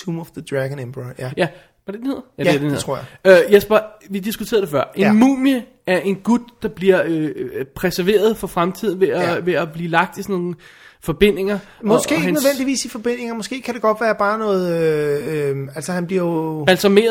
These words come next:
Speaker 2: og sådan noget,
Speaker 1: balsameret
Speaker 2: ikke? Ja.
Speaker 1: på en eller anden måde. Det kan også være nogle creme, eller hvad ved jeg.
Speaker 2: Ja. Og, og, og så bliver han lagt i en kiste, og så, og så bliver han gemt, og så, øh, står han op igen senere. Det gør mumier.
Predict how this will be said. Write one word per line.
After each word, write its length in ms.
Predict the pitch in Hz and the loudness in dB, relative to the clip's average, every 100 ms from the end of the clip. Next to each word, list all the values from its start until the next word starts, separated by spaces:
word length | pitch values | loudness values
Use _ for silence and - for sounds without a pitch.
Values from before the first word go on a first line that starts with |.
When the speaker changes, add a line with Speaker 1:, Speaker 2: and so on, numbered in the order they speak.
| 196 | 4
Speaker 2:
og 60 | 147 | 2
sådan 0 | |
noget, 0 | |
Speaker 1:
balsameret 280 | 160 214 214 | 2 4 6
Speaker 2:
ikke? 100 | 240 | 4
Ja. 60 | |
Speaker 1:
på 80 | 180 | 2
en 60 | 208 | -2
eller 120 | 175 | -4
anden 120 | 156 | -4
måde. 220 | 143 143 156 | -4 -4 -6
Det 80 | |
kan 100 | 151 | -2
også 140 | 147 226 | -2 -2
være 60 | |
nogle 160 | 208 156 | -4 -6
creme, 360 | - 139 131 170 | -4 -4 -4 -6
eller 120 | 135 | -6
hvad 120 | 127 | -6
ved 100 | 139 | -6
jeg. 160 | 127 113 - - | -8 -10 -8 -6
Speaker 2:
Ja. 120 | 160 - _ _ - - _ | -6 -8 _ _ -20 -20 _
Og, 360 | 180 180 170 - | 2 4 6 4
og, 120 | 180 - | 0 0
og 100 | 190 | -4
så 100 | 190 | -2
bliver 140 | 208 | 2
han 100 | 208 | 2
lagt 260 | 170 175 214 | 2 0 -4
i 20 | |
en 80 | 196 | -8
kiste, 500 | - 190 185 - 214 - _ _ _ _ _ _ | -4 -4 -4 -6 -12 -12 _ _ _ _ _ _
og 60 | 165 | -8
så, 160 | - 180 170 | -2 -2 -2
og 80 | 165 | -4
så 100 | - | -6
bliver 180 | 170 185 | -4 -4
han 100 | 156 | 0
gemt, 320 | 175 185 - - | 0 0 -4 -18
og 80 | - | -10
så, 140 | 170 185 156 175 | -8 -6 -8 -8
øh, 160 | 160 | -8
står 200 | - 185 | -6 -4
han 120 | 156 | 0
op 160 | 147 156 | 0 0
igen 220 | 151 147 - | -2 -4 -4
senere. 260 | 131 131 131 - _ _ _ _ - | -6 -6 -10 -14 _ _ _ _ -10
Det 80 | 170 | -2
gør 100 | 151 | 0
mumier. 280 | 139 127 | 0 -4